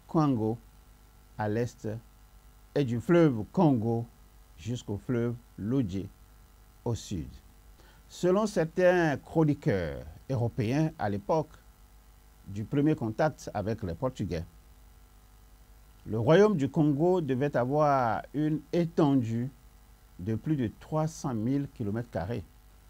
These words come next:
Il est advenu que ces chroniqueurs ont fait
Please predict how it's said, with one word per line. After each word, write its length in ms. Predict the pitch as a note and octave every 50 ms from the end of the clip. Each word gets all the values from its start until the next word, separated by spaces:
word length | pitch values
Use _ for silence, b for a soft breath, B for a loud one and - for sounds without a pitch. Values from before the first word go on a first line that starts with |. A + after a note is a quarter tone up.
| - - - - - - - - - - - - - - - - -
Il 220 | G2+ G2+ G#2+ A#2+
est 40 | C#3
advenu 680 | D#3+ D#3+ B2 G2+ F#2+ A2 G#2+ A#2 C3+ D#3 E3+ E3 -
que 200 | - - B2 A#2
ces 220 | A#2 - A2 F#2+
chroniqueurs 720 | - - - D#3+ D#3 C#3 B2 - - B2 G#2+ G#2+ A2+ B2 B2 -
ont 160 | - F2+ F#2 -
fait 260 | - - D3 C#3